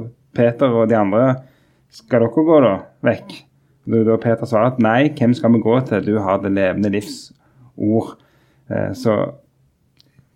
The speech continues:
de forstod jo heldigvis litt da, at det, det var Jesus de var nødt til å, å være hos. Så en lang og begivenhetsdag, eh, rik dag,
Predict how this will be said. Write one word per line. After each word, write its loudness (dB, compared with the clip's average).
de 2
forstod 2
jo 2
heldigvis -2
litt -8
da, -10
at -10
det, -6
det -6
var -2
Jesus -6
de -8
var -4
nødt -10
til -6
å, -6
å -6
være -4
hos. -14
Så 2
en 8
lang 6
og 4
begivenhetsdag, 4
eh, -6
rik 0
dag, 2